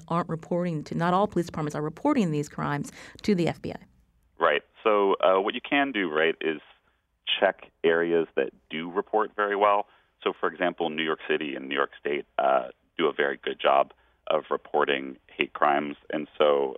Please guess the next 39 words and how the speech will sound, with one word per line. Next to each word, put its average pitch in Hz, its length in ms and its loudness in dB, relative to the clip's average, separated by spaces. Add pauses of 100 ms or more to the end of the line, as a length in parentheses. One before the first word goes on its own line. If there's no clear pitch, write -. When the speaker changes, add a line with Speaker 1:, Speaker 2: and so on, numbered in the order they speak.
(160)
Speaker 2:
uh, 67 240 -8
you 78 180 -10
can 71 240 -10
measure 73 460 0 (320)
increases, 78 640 -4 (220)
you 71 140 -8
know, 65 200 -4 (120)
based 78 180 0
off 71 180 -6
of 71 60 -12
a 71 80 -6
handful 76 380 -4
of - 80 -6
areas 69 360 -4 (120)
that, 67 240 -2 (360)
uh, - 120 -8 (120)
do 120 220 -2 (340)
keep 82 160 -6 (200)
a 69 160 -8
good - 180 -2
track - 240 -2
of - 60 -8 (100)
hate 67 160 -16 (300)
reporting. - 320 -4 (960)
Speaker 1:
And 330 100 -10
what 370 60 -4
do 403 60 0
you 403 60 -2
say 320 280 0
to 302 180 -8
critics 247 500 0
who 185 300 2
think 208 320 0
that 175 200 -2
this 190 200 -2
is 175 140 0
overinflating 180 1120 2
the 151 80 -2
problem 147 760 -4